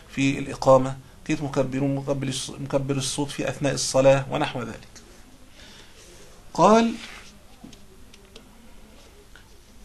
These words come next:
"فهذه الآلات"، قال: فهذه الآلات الحادثة من هذا الباب، والأصل فيها الإباحة، والمباحات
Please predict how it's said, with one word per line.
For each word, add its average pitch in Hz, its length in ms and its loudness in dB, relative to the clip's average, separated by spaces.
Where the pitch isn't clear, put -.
"فهذه 185 440 4
الآلات"، 156 540 0
قال: 139 220 4
فهذه 160 440 0
الآلات 139 640 2
الحادثة 131 600 -4
من 123 120 -6
هذا 139 200 0
الباب، 160 420 2
والأصل 143 380 0
فيها 135 200 -4
الإباحة، 131 540 -4
والمباحات 131 600 0